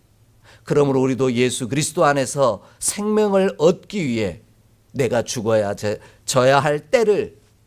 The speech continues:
분명히 분별하고 죽음으로 영광을 얻는 우리가 되기를 원합니다. 거룩을 누리는 것처럼 나를 위하여 죽는 자가 아니라 사랑하는 이들을 위하여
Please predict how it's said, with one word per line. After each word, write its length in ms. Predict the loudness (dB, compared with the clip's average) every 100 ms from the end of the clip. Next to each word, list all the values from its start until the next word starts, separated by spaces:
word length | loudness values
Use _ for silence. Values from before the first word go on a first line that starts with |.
| _
분명히 540 | -6 -2 0 -2 -2
분별하고 880 | -6 -6 -2 -4 -4 -6 -6 -8 -10 _ _ _ _ -14
죽음으로 720 | -8 -4 0 0 2 2 0 -8 -6
영광을 640 | -2 0 4 4 4 2
얻는 420 | 0 0 -4 -4 -8 -20 _
우리가 360 | -8 -6 -4 -6
되기를 340 | -6 -8 -6
원합니다. 540 | -4 -4 -4 -8 -14 _ _ _ _ _ _ _ _ _ _ 0
거룩을 460 | 2 4 4 4
누리는 340 | 4 4 6 6
것처럼 640 | 4 2 -4 -2 -2 -6 -16
나를 360 | -6 -2 0 -2
위하여 560 | 0 0 0 -2 -4 -6
죽는 520 | -8 -4 -2 -2 -2
자가 300 | -2 -2 0
아니라 400 | 0 0 -4 -6 _ _ _ -8
사랑하는 600 | -4 0 0 2 0 -2
이들을 260 | -2 -4
위하여 460 | 0 0 2 0